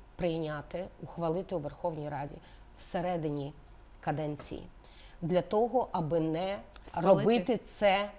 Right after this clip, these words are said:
Speaker 1: перед виборами. Тому що вибори враз-, власне, інструменталізують такі теми. Ми бачимо, що, а,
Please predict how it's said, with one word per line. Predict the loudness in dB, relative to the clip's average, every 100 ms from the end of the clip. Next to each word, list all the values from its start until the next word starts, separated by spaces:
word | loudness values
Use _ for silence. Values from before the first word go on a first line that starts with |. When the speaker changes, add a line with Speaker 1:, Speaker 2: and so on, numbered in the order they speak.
| -20 -20 -20 -6
Speaker 1:
перед | 0 4 4
виборами. | 4 4 4 0 -2 -6 -12 -20 -20 -12
Тому | -4 -4
що | -2 -4
вибори | 2 2 4 0
враз-, | 2 0 0 -6
власне, | -2 -2 -2 -4
інструменталізують | -2 -2 -2 -4 -2 -2 -2 -2 -2 0 0 0 -4 -10
такі | -8 -8 -4 -4 -4 -10 -14
теми. | -8 -6 -6 -12 -16 -20 -20 -20 -4
Ми | 0
бачимо, | 4 4 2 -2 -2 -2
що, | -2 -6 -2 0 0 -4 -14 -20 -20 -20 -8
а, | 0 2 2 0